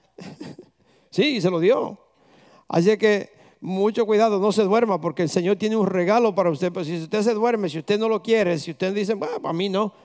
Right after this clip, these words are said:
pues se lo da otro. Y cuando usted viene a ver, usted está quejándose y hablando y refunfuñando y diciendo,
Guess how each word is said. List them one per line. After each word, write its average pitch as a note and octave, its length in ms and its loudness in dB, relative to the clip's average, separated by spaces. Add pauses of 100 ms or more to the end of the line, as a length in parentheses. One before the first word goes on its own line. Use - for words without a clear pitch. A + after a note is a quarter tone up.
(120)
pues D3 180 -2
se C#3+ 160 -4
lo C3 100 -2
da C#3 140 0
otro. D#3+ 420 -2 (380)
Y C#3+ 140 -6
cuando C#3+ 160 -2
usted D#3 120 2
viene G3 140 2
a G3+ 80 2
ver, G#3 160 2
usted E3+ 220 0
está F#3+ 360 0 (920)
quejándose E3 840 2
y D3 300 0
hablando F3 560 0
y D3+ 120 0
refunfuñando D#3+ 840 -2
y D3+ 100 0
diciendo, F3 640 0